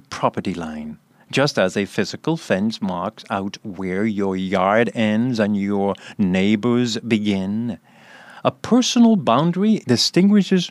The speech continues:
your emotional or personal property and what belongs to someone else. You can't see your own boundary.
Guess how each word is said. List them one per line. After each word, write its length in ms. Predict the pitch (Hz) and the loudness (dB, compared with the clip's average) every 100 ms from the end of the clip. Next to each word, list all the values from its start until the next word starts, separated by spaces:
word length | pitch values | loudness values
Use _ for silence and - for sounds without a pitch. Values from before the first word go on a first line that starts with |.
| - | -8
your 200 | 117 113 | -2 0
emotional 920 | 117 117 104 110 131 - 151 151 160 - | 0 0 2 2 0 -2 -2 0 -2 -2
or 160 | 113 | -2
personal 800 | 110 - 233 220 - 110 95 85 82 | -2 -4 0 0 0 -2 -2 -4 -8
property 540 | - 85 90 92 92 - _ _ _ _ | -12 -10 -10 -10 -12 -16 _ _ _ _
and 420 | - 90 92 87 85 - | -8 -6 -6 -8 -10 -10
what 220 | - - - | -4 -2 2
belongs 560 | 180 127 113 117 117 | 2 4 4 2 0
to 160 | - 156 | -2 -2
someone 540 | - 82 80 85 107 | -2 -6 -6 -6 -6
else. 480 | - 139 - - - _ _ _ _ _ _ | -4 -8 -10 -16 -16 _ _ _ _ _ _
You 120 | 139 135 | 2 2
can't 540 | - 170 226 262 - | 0 2 4 4 -2
see 320 | - - 165 | -6 -2 0
your 460 | 151 139 127 113 110 | 0 0 2 2 2
own 400 | 113 98 101 98 | -2 0 0 0
boundary. 640 | 101 180 196 - 82 80 | 2 4 4 2 -10 -16